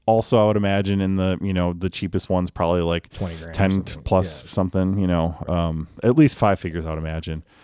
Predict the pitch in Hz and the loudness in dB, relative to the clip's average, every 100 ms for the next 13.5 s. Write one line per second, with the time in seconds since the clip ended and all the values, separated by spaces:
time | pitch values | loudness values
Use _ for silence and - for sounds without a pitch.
0 | - - - 82 85 76 82 76 - - | -20 -20 -6 0 2 0 -2 -6 -6 -2
1 | - 196 - - 104 160 - 101 98 120 | 2 2 2 -2 0 2 2 2 2 0
2 | - 123 120 95 90 101 - 92 82 85 | 0 0 2 0 -2 -4 0 0 2 0
3 | - - 87 - 101 101 104 - 101 110 | 0 2 2 2 0 0 -2 -4 0 4
4 | 113 104 127 135 165 160 127 131 123 123 | 6 4 2 4 4 4 4 4 4 2
5 | - 117 - - 110 107 107 98 98 98 | 4 0 -2 -2 0 2 2 2 2 0
6 | 98 92 92 90 87 82 80 92 85 85 | 0 2 4 4 2 0 0 0 2 0
7 | 85 95 85 80 82 87 87 - - _ | -2 -2 0 0 0 0 0 -4 -20 _
8 | - 98 101 - 113 98 90 87 90 92 | -4 2 4 4 2 4 2 0 -2 -4
9 | - 90 85 117 82 80 78 _ - - | 0 0 2 2 2 -2 -6 _ -20 -20
10 | _ 98 90 98 - 98 90 123 123 87 | _ 0 0 0 0 2 4 4 4 2
11 | 85 101 98 - 107 107 98 - - - | 0 0 -2 0 -2 0 0 0 -12 -2
12 | 104 - 98 95 87 82 87 - 87 85 | -2 0 0 2 2 0 -2 -2 0 0
13 | 80 80 73 80 80 | 0 -2 -2 -2 -2